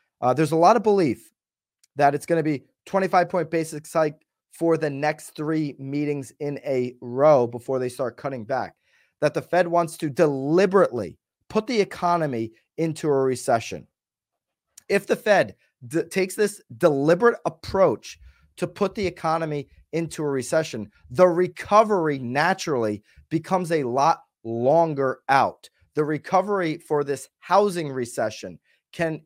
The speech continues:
even though we've seen signs that housing have, has probably hit their bottom and is bouncing up, that recovery is gonna be longer and slower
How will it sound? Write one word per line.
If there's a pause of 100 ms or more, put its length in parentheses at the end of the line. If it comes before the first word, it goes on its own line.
even
though
we've
seen
signs (260)
that
housing
have, (200)
has
probably
hit
their
bottom
and
is
bouncing
up, (300)
that
recovery
is
gonna
be
longer (300)
and
slower